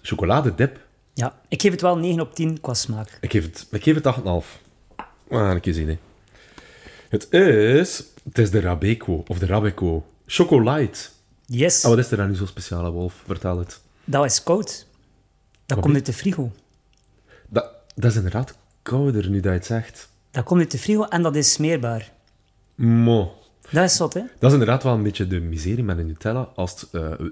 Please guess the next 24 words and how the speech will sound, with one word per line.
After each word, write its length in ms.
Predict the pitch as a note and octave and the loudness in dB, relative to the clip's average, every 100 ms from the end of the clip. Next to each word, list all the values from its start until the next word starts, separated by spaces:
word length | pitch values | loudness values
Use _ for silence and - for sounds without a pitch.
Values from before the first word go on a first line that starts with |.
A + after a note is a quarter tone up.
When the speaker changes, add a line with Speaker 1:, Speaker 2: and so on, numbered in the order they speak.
| - _ - | -12 _ -10
Speaker 1:
een, 280 | F2 D#2+ - | -8 -8 -10
als 160 | D#2+ - | -12 -12
het 100 | - | -6
winterperiode 640 | F2+ A2+ B2+ B2 A#2 A#2+ | -4 -4 -4 -2 0 0
is, 180 | B2 - - - _ | -4 -6 -20 -20 _
's 80 | - | -4
morgens 300 | A#2+ A2 F#2 | 2 2 2
vroeg, 220 | - C#3 - | 0 0 0
het 100 | G#2+ | -4
is 80 | |
nog 140 | F#2 E2 | -4 -2
koud 240 | G#2 G#2+ | -2 0
in 80 | G#2+ | -2
je 80 | F#2 | -2
huis, 220 | F#2+ F#2+ | -2 -4
je 60 | - _ - | -8 _ -8
kunt 160 | F#2+ | -6
dat 100 | F2 | -4
niet 100 | E2+ | -6
smeren. 360 | - E2+ D#2+ D2+ _ _ | -6 -6 -8 -8 _ _
Speaker 2:
Voilà. 20 | B2+ B2 A#2 - | -4 -2 -4 -8
Speaker 1:
Dat 20 | |
is 100 | E2+ | -6
miserie. 460 | F2 D#2+ E2+ E2 | -6 -4 -6 -6